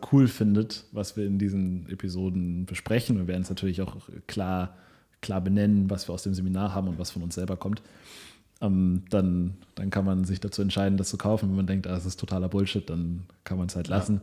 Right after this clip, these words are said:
Speaker 1: Für mich ist es eine ganz klare Entscheidung und ich wundere mich selber, weil ich bin oft sehr vorsichtig mit solchen, mit solchen,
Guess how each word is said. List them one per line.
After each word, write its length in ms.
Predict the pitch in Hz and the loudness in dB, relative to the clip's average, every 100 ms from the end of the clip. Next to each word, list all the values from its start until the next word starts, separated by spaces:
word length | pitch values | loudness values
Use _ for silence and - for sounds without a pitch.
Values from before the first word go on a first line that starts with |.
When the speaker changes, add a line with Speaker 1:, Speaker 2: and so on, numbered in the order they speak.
| - - - _ _ - | -4 -20 -20 _ _ 0
Speaker 1:
Für 140 | 117 | 8
mich 360 | 127 120 - - _ _ _ _ | 10 8 2 -14 _ _ _ _
ist 160 | 127 113 | -2 0
es 160 | 101 | 0
eine 100 | 107 | 2
ganz 460 | 104 110 110 - - | 4 4 4 -4 -2
klare 300 | 117 120 131 | 4 6 6
Entscheidung 500 | 131 - 131 135 120 | 4 6 8 8 8
und 100 | 113 | 6
ich 300 | 110 - - | 4 -2 -10
wundere 360 | 117 113 139 135 | -2 6 8 10
mich 100 | 117 | 8
selber, 300 | 117 123 104 | 8 8 6
weil 100 | 107 | 4
ich 80 | 107 | 4
bin 280 | 120 117 | 4 4
oft 260 | - 107 - | 2 -4 -4
sehr 160 | 98 92 | -4 -4
vorsichtig 580 | 98 90 87 90 - - - | -4 -4 -6 -10 -12 -14 -12
mit 140 | 87 | -8
solchen, 520 | 90 90 90 85 92 101 _ - - | -6 -6 -6 -6 -8 -12 _ -20 -16
mit 120 | 85 | -12
solchen, 600 | 85 87 87 80 76 73 | -10 -8 -6 -8 -8 -12